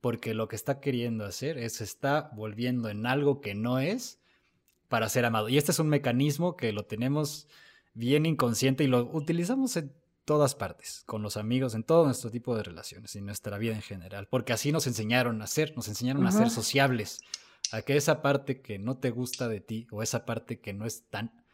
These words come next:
Speaker 1: entre comillas, aceptada, la guardes. Y ahí la vas guardando y la vas guardando y te vas haciendo algo que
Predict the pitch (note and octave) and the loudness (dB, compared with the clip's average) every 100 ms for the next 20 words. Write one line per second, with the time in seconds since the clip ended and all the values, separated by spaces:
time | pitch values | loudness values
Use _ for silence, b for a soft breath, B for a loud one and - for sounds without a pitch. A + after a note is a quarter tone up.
0 | _ - G#2 A2 A#2 A2 A#2 A#2+ - A2+ | _ -16 -12 -8 -6 -2 0 0 0 -2
1 | - A#2 - C#3 B2 B2 - - A#2 G#2 | 0 -2 2 4 4 2 -6 -4 -2 2
2 | B2 C3 A2+ G#2+ - - b b b b | 4 4 4 -2 -6 -12 b b b b
3 | b _ A2+ B2 C3 C3 B2 B2+ B2+ C3 | b _ -2 0 2 2 2 0 0 0
4 | B2 B2 B2+ B2 B2 B2 A#2+ B2 A#2+ B2 | -2 -2 -2 -2 -2 0 -2 -2 -2 -2
5 | B2 B2+ - B2 B2 C3+ D3 - G2 | -2 -4 -2 -2 0 0 -2 -8 -10